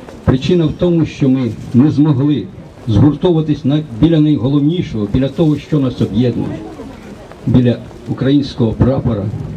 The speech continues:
тризуба, нашої мови, нашої культури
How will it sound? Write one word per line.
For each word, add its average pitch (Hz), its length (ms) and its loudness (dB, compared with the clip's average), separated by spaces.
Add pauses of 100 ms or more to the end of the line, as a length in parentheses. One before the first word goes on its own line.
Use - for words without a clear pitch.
(380)
тризуба, 135 520 2 (540)
нашої 110 460 2
мови, 113 400 0 (440)
нашої 120 420 4
культури 107 600 -2